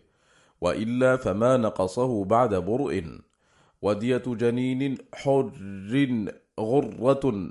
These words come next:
موروثة عنه قيمتها عشر دية أمه، وقن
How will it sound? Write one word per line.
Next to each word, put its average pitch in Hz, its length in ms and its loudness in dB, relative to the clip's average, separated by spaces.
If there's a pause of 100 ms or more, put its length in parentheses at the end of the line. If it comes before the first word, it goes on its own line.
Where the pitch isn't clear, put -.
موروثة 120 1080 -2
عنه 113 420 0
قيمتها 110 720 0
عشر 107 520 0
دية 135 480 -2
أمه، 92 300 -4 (760)
وقن 151 680 0